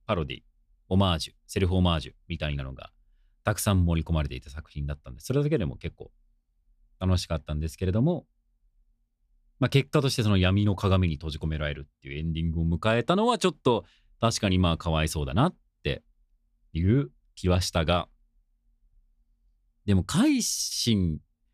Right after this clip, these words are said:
救う方法がないっていうのは作中で結構出てたんですよね。「もう救う方法はないの、どうにもならない。禁断の書に取り込まれてしまった、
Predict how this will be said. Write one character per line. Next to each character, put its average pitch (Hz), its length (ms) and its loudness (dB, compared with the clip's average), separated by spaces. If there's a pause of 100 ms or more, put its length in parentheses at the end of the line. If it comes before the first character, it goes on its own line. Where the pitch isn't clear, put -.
(260)
救 294 320 0
う 269 40 0
方 277 180 0
法 240 140 2
が 220 100 0
な 208 80 2
い - 80 2
っ - 60 -4
て - 140 -8
い 78 40 0
う - 20 0
の 78 40 0
は 80 60 0
作 - 280 -6
中 185 240 -2
で 170 260 0 (460)
結 151 220 -2
構 82 160 0
出 110 120 2
て 92 100 -4
た 80 120 0
ん 67 80 -6
で 65 80 -14
す - 120 -18
よ 87 60 -8
ね。 139 240 0 (720)
「も 104 460 2
う - 120 -16
救 - 160 -2
う - 20 4
方 131 160 0
法 139 80 2
は 143 60 0
な 143 140 2
い 127 60 0
の、 104 200 -4
ど 127 160 2
う - 20 2
に 139 80 2
も 139 100 0
な 131 100 -2
ら 139 80 -2
な 127 160 -2
い。 78 140 -10 (800)
禁 151 240 2
断 170 180 2
の 170 80 2
書 165 480 0 (180)
に 117 240 2
取 123 180 0
り - 40 -4
込 131 60 2
ま 135 100 4
れ 123 80 -2
て 117 80 0
し 107 140 0
ま 101 80 4
っ - 20 -6
た、 92 440 -2